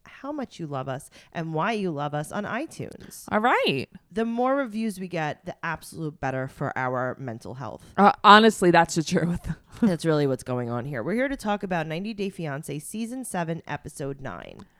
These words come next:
Speaker 2: I need my sunglasses for this.
Speaker 1: Oh, good. I'm glad you put
Speaker 2: <laughs>
Speaker 1: your sunglasses on. It's so sunny here in the park.
Speaker 2: <laughs>
Speaker 1: Noelle, um,
Speaker 2: <laughs>
Speaker 1: tentatively, I think that there's no episode next week.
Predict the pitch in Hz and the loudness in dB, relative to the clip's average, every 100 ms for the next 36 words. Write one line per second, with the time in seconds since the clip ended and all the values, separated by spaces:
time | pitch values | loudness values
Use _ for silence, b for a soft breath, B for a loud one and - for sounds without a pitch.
0 | _ - 180 151 147 160 156 143 165 - | _ -2 0 -2 -2 -2 0 0 0 0
1 | 165 - 156 180 269 247 302 196 190 226 | -4 0 4 6 6 4 2 4 6 6
2 | 240 262 247 226 - 220 233 180 226 156 | 8 6 4 2 0 -6 -4 -4 0 0
3 | 151 180 220 240 214 220 220 165 147 123 | 0 -2 -4 -2 -2 -2 -2 -2 -4 -6
4 | - 139 120 208 240 175 202 170 220 - | -8 -8 -2 4 4 4 0 2 2 4
5 | - - - 208 _ _ _ _ _ _ | 2 -2 -8 -20 _ _ _ _ _ _
6 | _ _ _ _ _ _ _ - 202 220 | _ _ _ _ _ _ _ -6 2 6
7 | 220 - 190 185 175 175 - - 220 202 | 6 4 6 6 6 2 -8 0 2 6
8 | - - _ _ _ _ - - 277 277 | 4 2 _ _ _ _ -12 -4 -2 -2
9 | 254 262 214 233 220 185 185 208 196 190 | 0 -2 0 -2 0 0 -2 -4 -4 -4
10 | 170 180 - 156 170 - 135 110 - - | -4 -4 -4 -6 -6 -8 -8 -8 -14 -14
11 | 73 - _ | -14 -16 _